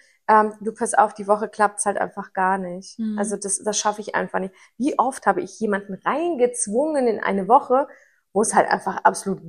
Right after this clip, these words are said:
Speaker 1: gar nicht ging und ich gedacht habe, „Holy moly, warum
Speaker 2: Mhm.
Speaker 1: mache ich das?“
Speaker 2: Ja.
Speaker 1: Ja, weil ich bin ja auch gar nicht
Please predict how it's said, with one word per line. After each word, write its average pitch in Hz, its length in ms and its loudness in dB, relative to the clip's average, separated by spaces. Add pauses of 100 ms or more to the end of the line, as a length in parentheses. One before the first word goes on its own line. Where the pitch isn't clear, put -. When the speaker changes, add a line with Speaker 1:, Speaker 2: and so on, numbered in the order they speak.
Speaker 1:
gar 262 300 8
nicht 302 260 2
ging 196 160 2
und 190 100 4
ich 190 160 0
gedacht 185 360 2
habe, 175 160 4 (200)
„Holy 294 600 8
moly, 277 500 6
warum 285 260 6
Speaker 2:
Mhm. 254 40 -6
Speaker 1:
mache 240 240 2
ich - 180 -6
das?“ - 400 6 (240)
Speaker 2:
Ja. 226 200 0
Speaker 1:
Ja, 208 180 6
weil 220 100 6
ich 208 80 -2
bin 233 100 -2
ja 233 140 6
auch 214 60 -8
gar 214 160 6
nicht 262 180 -2